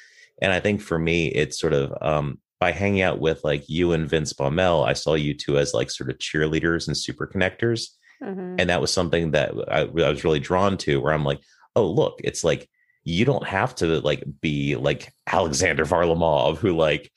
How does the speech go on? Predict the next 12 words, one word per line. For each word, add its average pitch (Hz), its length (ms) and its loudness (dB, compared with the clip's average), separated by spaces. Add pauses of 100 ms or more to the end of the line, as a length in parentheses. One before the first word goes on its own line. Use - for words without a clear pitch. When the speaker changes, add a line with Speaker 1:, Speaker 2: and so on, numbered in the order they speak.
(220)
Speaker 1:
creates 87 400 0
the - 80 -2
most 85 320 2
insanely 85 760 0
technical, 80 560 -2
brilliant 76 580 0
thing." 110 340 2
Speaker 2:
Oh 190 160 2
my 170 180 -4
God. 160 480 -4
They're 190 180 2
amazing, 160 560 -4